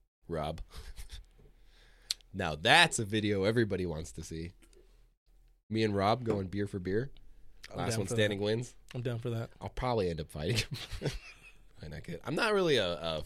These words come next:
Speaker 1: a fighty drunk. I'm more of a, "I hope you're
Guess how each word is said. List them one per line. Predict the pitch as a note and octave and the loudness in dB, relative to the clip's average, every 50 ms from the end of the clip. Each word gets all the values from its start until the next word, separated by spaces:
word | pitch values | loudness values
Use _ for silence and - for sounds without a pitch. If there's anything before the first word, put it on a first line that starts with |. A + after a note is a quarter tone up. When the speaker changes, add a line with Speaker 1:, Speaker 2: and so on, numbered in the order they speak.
| - - | -6 -8
Speaker 1:
a | D#2 E2 D#2 D2+ - - | -8 -8 -8 -8 -8 -6
fighty | G#2 G2 F#2+ F2+ E2+ C#2+ B1+ | -4 -2 -2 -2 -4 -6 -8
drunk. | - D#2 D#2 C#2+ C#2 - - - - - - - - - - - | -6 -6 -6 -6 -6 -8 -10 -14 -18 -18 -20 -20 -20 -20 -18 -14
I'm | F#2+ | -10
more | G2 G2 G2 F#2 | -8 -6 -4 -4
of | F#2 F2+ F2 | -4 -4 -4
a, | F2+ E2+ E2 D#2+ E2+ - - - - - - - - - - - - | -4 -6 -6 -6 -10 -12 -16 -20 -20 -20 -20 -20 -20 -20 -18 -6 0
"I | - A2 | 2 4
hope | B2+ B2 - | 4 4 4
you're | C3+ | 4